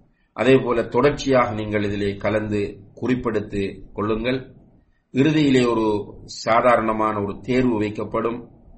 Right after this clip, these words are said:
அந்த தேர்விலே தோற்றுகிற, வகுப்பிலே தொடர்ச்சியாக கலந்து கொண்ட அனைவருக்கும்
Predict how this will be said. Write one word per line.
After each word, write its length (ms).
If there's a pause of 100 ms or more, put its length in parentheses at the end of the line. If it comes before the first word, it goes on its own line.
(200)
அந்த 200
தேர்விலே 580
தோற்றுகிற, 760
வகுப்பிலே 500
தொடர்ச்சியாக 580
கலந்து 340
கொண்ட 340
அனைவருக்கும் 880